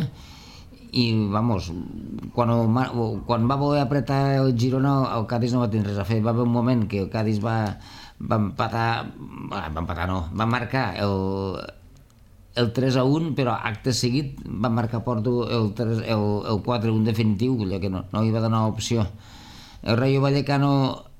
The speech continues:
i Osasuna també va ser un partit molt entretingut. I o-, Osasuna anava guanyant, va marcar al minut vuitanta-nou, però després ja Olavarria al vuitanta i Isia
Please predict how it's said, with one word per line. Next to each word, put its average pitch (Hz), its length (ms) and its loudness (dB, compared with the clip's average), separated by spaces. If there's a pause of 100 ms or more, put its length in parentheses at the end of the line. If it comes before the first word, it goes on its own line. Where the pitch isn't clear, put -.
(140)
i 123 140 2
Osasuna 135 580 0
també 135 180 2
va 123 120 0
ser 127 120 -2
un 113 80 -2
partit 123 220 0
molt 123 240 2
entretingut. 123 640 0 (600)
I 95 220 -2
o-, 90 960 -2 (220)
Osasuna 117 500 -2
anava 123 260 0
guanyant, 139 480 0
va 117 80 0
marcar 113 280 0
al 117 40 4
minut 120 160 2
vuitanta-nou, 127 540 0
però 131 180 0
després 127 520 0 (400)
ja 123 260 0 (500)
Olavarria 107 560 0
al 120 60 0
vuitanta 127 480 0 (180)
i - 20 2 (380)
Isia 117 380 -2